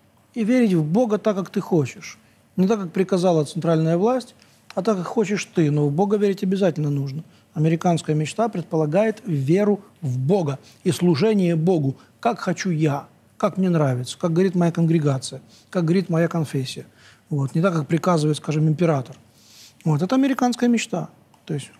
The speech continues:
лужайка постриженная, детишки резвящиеся, муж с женой, пьющий вечерний коктейль, уставший от работы.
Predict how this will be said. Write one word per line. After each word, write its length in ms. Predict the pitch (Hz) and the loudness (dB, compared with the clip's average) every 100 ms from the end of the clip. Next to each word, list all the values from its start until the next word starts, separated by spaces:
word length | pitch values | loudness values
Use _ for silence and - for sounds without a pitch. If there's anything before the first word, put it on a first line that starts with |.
| - | -2
лужайка 600 | 170 156 240 277 - 269 - - | 2 4 4 2 0 -4 -4 -6
постриженная, 800 | 208 - 240 214 214 202 196 - | -4 0 0 2 0 -2 -4 -8
детишки 420 | 180 165 277 - 240 | -10 -4 -4 -2 -2
резвящиеся, 800 | 220 202 220 208 - 190 170 180 - - - | -2 0 0 -2 -4 -4 -6 -8 -14 -10 0
муж 220 | 226 254 | 2 4
с 40 | |
женой, 340 | 208 214 233 247 | 4 4 2 0
пьющий 400 | 226 233 - 226 | 0 0 0 0
вечерний 400 | 208 220 214 196 | 2 2 0 -2
коктейль, 440 | 175 - 214 202 202 - - | -4 0 0 0 -4 -20 -16
уставший 500 | 190 - 208 196 202 | -12 -2 0 0 -4
от 100 | 190 | -4
работы. 480 | 196 185 185 180 175 | -2 0 0 -2 -8